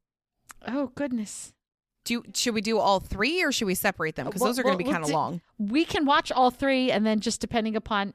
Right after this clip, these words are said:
Speaker 1: how
Speaker 2: That,
Speaker 1: much we talk.
Speaker 2: that might be one of those ones where we have to split them into two
Speaker 1: Yeah.
Speaker 2: episodes because I feel like we'll talk a lot.
Speaker 1: Oh my God. Okay.
Speaker 2: All right. Sounds good. I think that's the one where he said that sadism is a male affliction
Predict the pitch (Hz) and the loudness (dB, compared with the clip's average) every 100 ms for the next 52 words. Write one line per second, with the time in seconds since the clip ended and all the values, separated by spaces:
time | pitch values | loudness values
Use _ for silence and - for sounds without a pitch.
0 | - 226 226 202 220 208 247 262 98 - | -6 0 0 0 -6 -2 0 0 -2 -4
1 | 214 - 233 226 233 220 208 196 190 180 | -2 -2 -4 -4 -4 -4 -4 -4 -4 -4
2 | 185 175 - 175 175 - 160 - 165 - | -6 -8 -6 -6 -6 -4 -6 -6 -6 -6
3 | 170 160 160 190 247 - - 165 185 190 | -6 -6 -4 -2 0 0 -2 -4 -2 -4
4 | - - 180 175 160 156 190 185 175 160 | -6 -8 -8 -6 -6 -6 -4 -4 -4 -6
5 | - 156 - 147 76 71 - - _ _ | -2 -4 -4 -8 -6 -6 -8 -12 _ _
6 | _ _ - - 254 151 240 254 220 - | _ _ -8 -4 -4 -6 -6 -6 -6 -10
7 | _ _ _ _ _ _ _ _ _ 226 | _ _ _ _ _ _ _ _ _ -10
8 | 254 247 - _ 190 320 294 349 - _ | -8 -8 -12 _ 0 2 2 0 -4 _
9 | - 247 226 240 208 110 _ _ _ - | -4 -2 0 0 -2 -4 _ _ _ -8
10 | 220 330 330 247 - - 262 240 226 220 | -4 -2 0 0 0 -2 -6 -2 -2 -2
11 | 196 185 185 - - 214 202 214 190 180 | 0 2 2 0 -6 -6 -4 -2 -2 -2
12 | - - 202 202 214 214 208 196 165 165 | -4 0 0 2 0 0 -2 -2 -2 -2
13 | 165 175 190 208 202 226 208 - 220 220 | 0 2 2 0 -2 -4 -4 -2 -2 -2